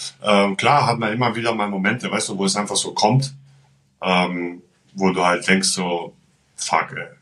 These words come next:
du wirst halt nie wieder Basketball spielen können. Professionell. Also wirklich das, was du die letzten vierzehn, fünfzehn Jahre gemacht hast, professionell, äh, und über zwanzig Jahre halt so, ne? Ich hab ja mit acht, neun schon angefangen,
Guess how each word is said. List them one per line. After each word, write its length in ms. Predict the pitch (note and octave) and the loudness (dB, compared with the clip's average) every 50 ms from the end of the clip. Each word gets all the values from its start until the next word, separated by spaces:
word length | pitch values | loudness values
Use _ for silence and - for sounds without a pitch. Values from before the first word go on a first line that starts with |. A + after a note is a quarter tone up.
| _ _ | _ _
du 120 | - F#2 F#2 | -6 -2 0
wirst 160 | G2+ F#2 - | 2 2 2
halt 180 | G#2 F#2 - F#2 | 2 0 0 0
nie 240 | F#2+ A2+ C3+ C#3 | 2 4 6 6
wieder 180 | C3+ - A2 G#2 | 6 4 2 2
Basketball 360 | F#2 F#2 A2+ - - - - | 2 0 0 -2 -4 -8 -12
spielen 240 | - - C#2+ C#2+ C#2+ | -12 -12 -12 -12 -12
können. 280 | - C#2 C2+ C2+ - _ _ _ _ _ _ | -12 -12 -14 -14 -16 _ _ _ _ _ _
Professionell. 640 | - G2 F2+ - - - - F2 - G#3 F#3 - - _ _ _ _ _ _ _ _ _ _ _ _ _ _ _ _ _ | -4 -2 -2 -2 -2 -4 -2 -2 -4 -4 -4 -6 -12 _ _ _ _ _ _ _ _ _ _ _ _ _ _ _ _ _
Also 180 | G2+ G2 F2+ | -2 0 0
wirklich 260 | G#2+ A2+ - - - - | 0 0 0 -2 -4 -2
das, 200 | A2 A2 - - | 0 0 2 2
was 160 | A2 G2 - | 0 0 0
du 60 | G2 | 0
die 60 | G#2+ | 0
letzten 420 | G2+ G#2 G#2+ G2+ - - A2 G2+ F#2+ | 2 2 2 0 0 -2 0 -2 -2
vierzehn, 460 | - - C3 C3 C3+ - C3 B2+ A#2+ | 0 0 0 2 2 2 0 0 0
fünfzehn 360 | - B2+ B2+ B2 - A#2 A2 | -2 -2 -2 -2 -2 -2 0
Jahre 260 | G#2+ G#2+ B2+ C3 C3+ | 2 2 2 2 2
gemacht 280 | C3 C#3 C3+ C#3 C#3 - | 2 2 2 0 0 0
hast, 240 | C3+ - - - - - - _ _ _ | -2 -4 -4 -4 -10 -18 -20 _ _ _
professionell, 680 | - F#2+ F#2+ - - - G2+ F#2+ F#2+ G#2 C3+ C#3+ C#3 - _ _ _ _ _ _ _ _ _ _ _ _ _ | 0 0 0 2 0 0 0 2 2 2 2 0 -2 -6 _ _ _ _ _ _ _ _ _ _ _ _ _
äh, 220 | F#2 F2+ F2 E2+ | -2 0 0 0
und 220 | - F2+ F2+ F2 | -2 -4 -6 -4
über 280 | - G#2 G2+ G#2+ G#2 G2+ | -2 -2 2 2 2 2
zwanzig 380 | - - G#2 A2 A2 G#2+ G2 F#2+ | 2 2 0 0 0 0 0 2
Jahre 300 | G2 G2 G#2 G#2 G#2 F#2+ | 2 2 4 4 4 4
halt 200 | F#2 F#2+ F#2+ F#2+ | 4 2 2 0
so, 360 | - - F#2 F#2 F2+ F2+ F2 | -2 -2 0 0 -2 -2 -2
ne? 280 | F2+ G#2 C#3+ C#3 C#3+ - - - - | -2 0 0 0 -2 -4 -10 -12 -6
Ich 80 | - | -4
hab 120 | G2 F#2+ F#2+ | -2 -2 -2
ja 80 | F#2+ | -2
mit 160 | F2+ F2+ - C2+ | -4 -4 -2 0
acht, 220 | E2 G2+ - - | 0 0 0 -2
neun 180 | G2+ F#2+ G#2+ A2+ | -2 -2 0 0
schon 180 | A2+ - F#2+ | -2 -2 -4
angefangen, 500 | F2+ F2+ A2 B2 - - B2 B2+ C#3 - | -8 -8 -10 -10 -8 -6 -6 -6 -6 -8